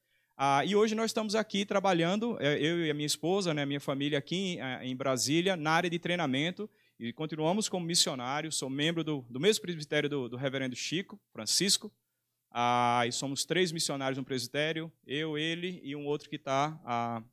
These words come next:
no Quirguistão, né, mudando agora pra Geórgia. Então,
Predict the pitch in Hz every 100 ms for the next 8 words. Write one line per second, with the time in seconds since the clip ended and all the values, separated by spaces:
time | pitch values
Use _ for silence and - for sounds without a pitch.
0 | _ 120 - 151 139 - 127 127 120 147
1 | 143 131 123 127 123 123 127 123 131 117
2 | 98 92 - _ _ _ _ _ 131 175
3 | 208